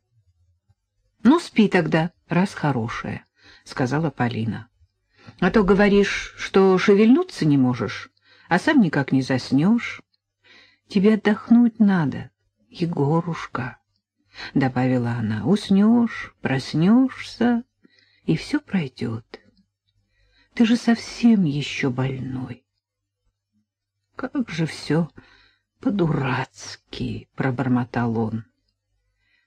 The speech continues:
Полина почувствовала, что он, наконец,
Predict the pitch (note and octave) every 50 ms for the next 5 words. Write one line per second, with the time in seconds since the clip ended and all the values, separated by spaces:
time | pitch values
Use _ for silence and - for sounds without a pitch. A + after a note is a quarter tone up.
0 | _ _ - D3 C#3+ C#3+ D#3+ C#3+ C#3+ C#3 - - C#3 C#3 - - - - G3+ G3+
1 | - - - - E3 E3+ E3+ E3+ D3+ D#3+ E3 - - - - D3 C3+ - - _
2 | _ - G3 G#3 A3 A3 G#3+ A3 G#3 G3+ G#3+ G3+ - - F#3 F3+ E3 C#3 C#3+ E3
3 | - - - - - -